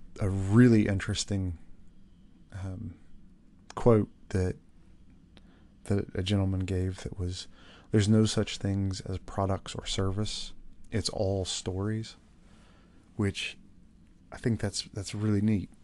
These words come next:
It's, um, you know, it's, it's about the story your customers, clients buy into about you or about the future your offering will bring them. It's not about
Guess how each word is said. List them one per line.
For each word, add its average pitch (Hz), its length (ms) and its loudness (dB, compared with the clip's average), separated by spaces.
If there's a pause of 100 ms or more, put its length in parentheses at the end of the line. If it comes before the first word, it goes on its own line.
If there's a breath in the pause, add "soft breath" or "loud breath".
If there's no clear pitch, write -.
It's, 98 240 -8
um, 95 480 -4 (880)
you 117 100 2
know, 101 100 2
it's, - 140 0
it's - 280 0
about 107 300 0
the 90 80 -8
story 110 600 2
your 95 140 -2
customers, 101 540 -2
clients 98 400 -2 (260)
buy 95 280 -2
into 90 520 -2 (320)
about 92 320 -2
you 90 340 -2
or 90 220 -2
about 87 240 -4
the - 60 -12
future 95 760 -2
your 98 200 -8
offering 95 460 -2
will 90 120 0
bring 98 400 -2
them. 82 280 -4 (640 loud breath)
It's - 140 -8
not 107 140 2
about 95 460 -2